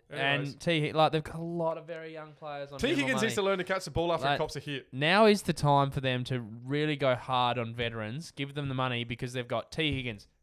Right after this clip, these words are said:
Speaker 1: not getting paid, Jamar
Speaker 2: Jamar
Speaker 1: Chase
Speaker 2: Chase.
Speaker 1: not getting paid,
Speaker 2: Joe
Speaker 1: Joe
Speaker 2: Burrow
Speaker 1: Burrow not
Speaker 2: not
Speaker 1: getting
Speaker 2: getting
Speaker 1: paid.
Speaker 2: paid.
Speaker 1: Like,
Speaker 2: bring in J J Watt for a season. Fuck it.
Speaker 1: like, just go nuts. Get in
Speaker 2: Yeah.
Speaker 1: as many veterans as you can.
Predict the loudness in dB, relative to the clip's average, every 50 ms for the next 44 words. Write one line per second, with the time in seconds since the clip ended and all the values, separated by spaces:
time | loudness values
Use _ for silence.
0 | _ -14 -12 -12 -12 -12 -14 -16 -16 -16 -12 -12 -12 -12 -12 -16 _ _ _ _
1 | -18 -18 -18 -18 -18 -12 -6 -2 0 0 0 2 4 4 4 2 2 -4 -8 -10
2 | -8 -8 -6 -6 -6 -8 -8 -8 -8 -8 -8 -8 -10 -12 -8 -6 -4 -2 0 0
3 | 2 2 4 4 4 4 2 0 -2 -8 -10 -8 -6 -6 -4 -4 -6 -6 -6 -6
4 | -4 -4 -4 -4 -6 -8 -12 _ -20 -20 -12 -8 -6 -6 -6 -6 -8 -10 -12 -14
5 | -16 -16 -20 -20 _ _ _ _ _ _ _ _ _ _ _ _ _ _ _ _
6 | _ _ _ -20 _ _ _ _ _ _ -10 -6 -6 -6 -4 -4 -4 -4 -4 -4
7 | -6 -4 -4 -4 -4 -6 -6 -10 -12 -10 -10 -10 -10 -10 -10 -12 -16 -18 _ -18
8 | -18 -18 -16 -16 -16 -16 -18 _ _ -8 -2 0 2 2 2 0 -2 -4 -2 -2
9 | -2 -2 0 4 6 6 6 6 4 4 2 2 -2 -6 -18 -20 -20 _ _ -10
10 | -6 -4 -4 -2 -2 -2 -2 -2 -2 -2 0 2 4 4 4 4 0 0 -2 -2
11 | -6 -6 -8 -8 -6 -2 -2 0 0 0 0 -2 -4